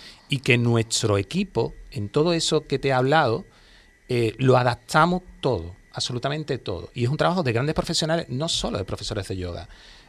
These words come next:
En nuestra lista de, de equipo está el oncólogo Samuel Hernández, está el psiquiatra Manuel Ajoy, está también tres psiquiatras de, de la unidad de, de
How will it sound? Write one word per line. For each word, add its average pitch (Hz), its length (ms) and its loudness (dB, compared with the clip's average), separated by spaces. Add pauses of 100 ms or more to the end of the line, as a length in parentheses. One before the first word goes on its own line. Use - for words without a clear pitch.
(100)
En 107 160 -2
nuestra 110 400 0
lista 185 580 -4 (140)
de, 113 400 -2
de 107 160 -4
equipo - 440 -4
está 117 340 -2
el 110 80 4
oncólogo 160 420 2
Samuel 147 300 0
Hernández, 95 560 -2
está 123 220 -2
el 117 100 0
psiquiatra 165 420 -2
Manuel 131 240 0
Ajoy, 101 400 -4 (380)
está 120 380 2
también 123 540 2
tres 165 220 0
psiquiatras 160 580 -2
de, 113 640 2
de 117 200 2
la 113 120 4
unidad 117 420 2
de, 104 580 0 (200)
de 98 280 -8